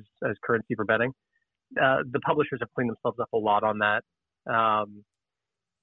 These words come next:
and I think as, uh, put it this way, before, uh, they're already getting regulated in certain states, um, across the U S. Those states do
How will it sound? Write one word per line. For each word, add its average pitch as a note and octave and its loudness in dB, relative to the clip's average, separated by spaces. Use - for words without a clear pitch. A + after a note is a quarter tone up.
and A#2 0
I D#3 0
think D3 4
as, D3 2
uh, E3 -4
put G3 0
it C#3+ -6
this D#3 0
way, B2+ -4
before, F3 6
uh, E3 4
they're D#3+ 4
already E3 6
getting C#3 2
regulated B2 0
in A#2+ -8
certain B2+ -8
states, B2 0
um, A#2 -2
across B2 0
the C3 -6
U B2+ -2
S. C3+ -2
Those E3+ 2
states D#3 -2
do B2 -4